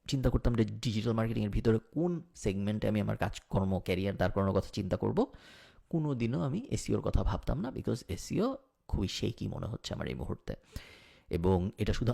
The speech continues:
আমার মনে হচ্ছে এরকম না, আমি ধরেন ম্যাট ডিগিটির অ্যাফিলিয়েট ল্যাব ছিল,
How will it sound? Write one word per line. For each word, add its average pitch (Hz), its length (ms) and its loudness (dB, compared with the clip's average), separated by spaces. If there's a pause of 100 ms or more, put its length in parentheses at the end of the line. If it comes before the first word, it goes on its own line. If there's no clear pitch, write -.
আমার 107 200 -2
মনে 117 160 0
হচ্ছে 113 240 2
এরকম 95 360 -4
না, 175 140 -4 (960)
আমি 98 440 -2 (680)
ধরেন 95 400 2
ম্যাট 101 200 2
ডিগিটির 92 500 0 (480)
অ্যাফিলিয়েট 95 440 4
ল্যাব 85 260 4
ছিল, 92 240 -2